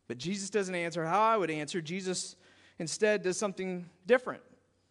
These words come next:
And John knew that this was a trap. John says, as he reflects on it, they were using this question as a trap,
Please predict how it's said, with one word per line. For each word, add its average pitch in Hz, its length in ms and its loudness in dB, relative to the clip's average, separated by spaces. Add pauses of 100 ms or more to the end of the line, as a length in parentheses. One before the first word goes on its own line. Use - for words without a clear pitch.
(260)
And 180 160 0
John 226 380 6
knew 226 180 6
that 175 160 0
this 185 180 2
was 156 120 -6
a - 20 -6
trap. 196 480 2
John 175 320 2
says, 202 680 2
as - 180 -8
he 180 100 -6
reflects 226 440 -2
on 143 140 -2
it, 117 80 -6
they 190 100 4
were 170 120 4
using 254 420 6
this 202 160 4
question 156 540 -2
as 135 140 -6
a 147 40 -12
trap, 311 480 0